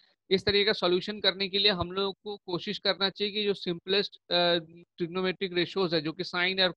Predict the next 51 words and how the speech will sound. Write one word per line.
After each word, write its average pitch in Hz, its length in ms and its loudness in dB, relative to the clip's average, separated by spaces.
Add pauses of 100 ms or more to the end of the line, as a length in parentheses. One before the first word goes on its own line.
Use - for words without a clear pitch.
cos, 180 240 4 (380)
उसमें 220 320 2
change 208 320 0
करने 196 260 2
का 202 80 4
कोशिश 165 320 -6
करना। 143 260 -2
तो 190 120 -4
यहाँ 196 220 4
पर 220 120 -2
देखो, 220 280 2
cosec 196 300 -2
theta 220 240 -4
को 220 100 -6
मैंने 208 240 -4
क्या 202 200 2
किया, 220 220 0
वन 175 260 0
by 196 140 2
sin 185 260 -4
theta 196 240 -6
में 196 100 -4
change 165 260 -2
किया। 160 180 0
अभी, 165 140 0
अभी 202 160 0
मैंने 196 220 -6
दिखाया 180 320 -2
था 202 140 -4
relation, 175 460 -4 (440)
और 180 220 4
जब 185 220 4
भी, 214 100 -2
भी 240 120 4
हम 226 120 2
लोग 240 160 -4
change 214 300 4
करेंगे 202 320 0
ना, 233 160 -2 (320)
उसके 196 260 0
side 208 300 4
वाले 220 240 6
step 202 240 -2
में 220 100 -2
reason 185 340 -2
दिखा 180 240 0
देंगे। 151 220 -4
यहाँ 160 220 -2
पे 196 80 -2
लिखेंगे 214 340 -4
since 185 380 -2